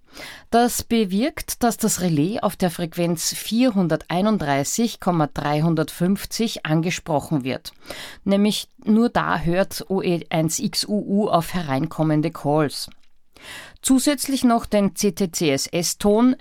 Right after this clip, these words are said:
einhundertzweiundsechzig Komma zwei Hertz einstellen, damit der Repeater den Ruf annimmt. Der L V eins Vorstand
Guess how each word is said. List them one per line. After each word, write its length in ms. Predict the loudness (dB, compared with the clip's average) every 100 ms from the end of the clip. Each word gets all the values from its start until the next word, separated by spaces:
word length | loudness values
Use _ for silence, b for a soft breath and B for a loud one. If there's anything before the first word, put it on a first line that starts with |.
| 0
einhundertzweiundsechzig 1200 | 0 2 0 -2 -4 -6 -2 0 0 -2 -4 -4
Komma 260 | 0 0 0
zwei 260 | -4 -6
Hertz 460 | -6 -2 -2 -2 -6
einstellen, 680 | -4 -2 -2 0 0 -2 B B B B
damit 300 | 2 2 2
der 100 | 2
Repeater 500 | 0 0 2 2 2
den 180 | 0 0
Ruf 360 | 2 2 0 -4 0
annimmt. 580 | 2 4 4 0 -6 -20 -20 _ -12 -2
Der 240 | 0 0
L 120 | -2 -2
V 140 | -4
eins 320 | -4 -4 -6
Vorstand 600 | -6 -2 -2 0 0 0